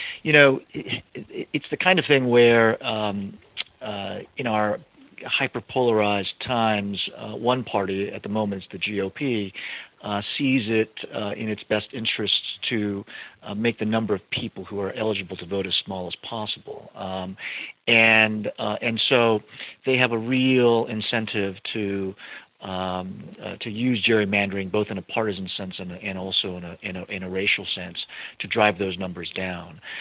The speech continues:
Um, on the question of race, the court has been willing to stay engaged, although the court has made it harder, uh, to make those kinds of claims out, um,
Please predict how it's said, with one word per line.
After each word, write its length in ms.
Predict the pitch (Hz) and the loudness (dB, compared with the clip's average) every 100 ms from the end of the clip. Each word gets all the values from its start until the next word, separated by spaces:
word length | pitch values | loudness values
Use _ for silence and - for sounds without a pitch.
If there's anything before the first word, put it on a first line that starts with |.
| - - _ | -10 -12 _
Um, 500 | 110 107 104 101 101 - | 0 4 4 2 -2 -4
on 200 | 110 113 | 0 0
the 60 | 110 | 2
question 380 | - 208 - 214 | 4 6 6 2
of 160 | 92 | 2
race, 300 | 151 226 135 - | 6 8 8 2
the 60 | - | -4
court 300 | - 147 127 | -2 0 2
has 440 | - 190 196 190 147 - - 107 104 | 4 6 6 6 2 -2 -6 -10 -2
been 200 | 127 120 | -2 0
willing 380 | 127 123 117 | 0 0 -2
to 120 | 104 113 | -6 -8
stay 320 | - 117 113 | 0 2 2
engaged, 640 | 95 87 85 90 92 - - - - - | 0 -4 -4 -4 -4 -6 -8 -14 -16 -8
although 680 | - 104 110 107 104 101 107 | -2 2 6 6 6 4 -2
the 140 | 107 107 | -6 -8
court 240 | - 120 | -2 0
has 240 | 110 104 90 | 2 0 0
made 180 | 101 | -2
it 80 | - | -2
harder, 640 | - - 135 117 104 95 - - - _ | -6 2 4 6 4 2 -2 -14 -18 _
uh, 100 | 101 101 | -10 -6
to 80 | 113 | -2
make 300 | 107 101 - | 0 0 -2
those 180 | 95 - | -4 -4
kinds 240 | - 95 90 | -4 -6 -8
of 100 | 82 | -14
claims 340 | - 87 85 - | -10 -10 -8 -8
out, 400 | 92 76 - - - | -6 -6 -10 -12 -12
um, 320 | 92 87 87 | -10 -8 -10